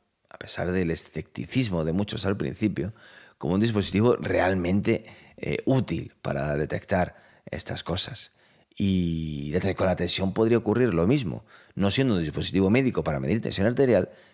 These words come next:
sí que puede ser muy útil para aquellas personas que no saben que tienen la tensión alta, de repente que les diga, "Che, el reloj", de avis a avis y les diga, "Tío,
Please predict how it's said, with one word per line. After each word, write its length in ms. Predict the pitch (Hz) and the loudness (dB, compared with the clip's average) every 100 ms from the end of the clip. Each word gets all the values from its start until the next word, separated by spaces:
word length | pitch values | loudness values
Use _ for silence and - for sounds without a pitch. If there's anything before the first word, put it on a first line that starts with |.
| _ | _
sí 220 | - 95 | -4 -2
que 140 | 110 107 | 0 0
puede 480 | - 95 90 92 - | 2 4 4 0 -2
ser 320 | - 82 82 | -4 -2 -2
muy 280 | 76 107 113 | 0 2 2
útil 360 | 95 85 95 - | 0 0 -2 0
para 320 | 82 82 - - - | 0 0 -2 -14 -18
aquellas 320 | - - 120 | -10 -2 -2
personas 600 | 120 104 95 120 107 80 | 0 0 2 0 2 0
que 200 | - 82 | -2 0
no 320 | 80 104 160 - | 2 4 4 0
saben 480 | - - 92 65 - - _ _ _ _ | -2 2 2 0 -6 -20 _ _ _ _
que 120 | - | -6
tienen 180 | 92 78 | -4 -6
la 100 | - | -6
tensión 320 | 87 - 107 | -6 -2 0
alta, 300 | 107 - 87 | 0 0 -2
de 100 | 101 | 0
repente 380 | 82 87 76 73 | -2 -4 -4 -4
que 100 | 67 | -2
les 180 | 67 | -4
diga, 260 | 71 69 64 | -4 -4 -4
"Che, 320 | - 107 120 - | -2 2 2 2
el 140 | 76 67 | -2 -2
reloj", 480 | 78 101 113 - - - - _ - | 2 2 2 -4 -20 -20 -20 _ -4
de 100 | 78 | -2
avis 240 | 82 - | 0 0
a 40 | |
avis 240 | 82 104 127 | 2 2 2
y 40 | |
les 180 | 104 76 | 0 -2
diga, 240 | 69 64 | -4 -6
"Tío, 380 | 62 98 110 - | -2 0 0 -2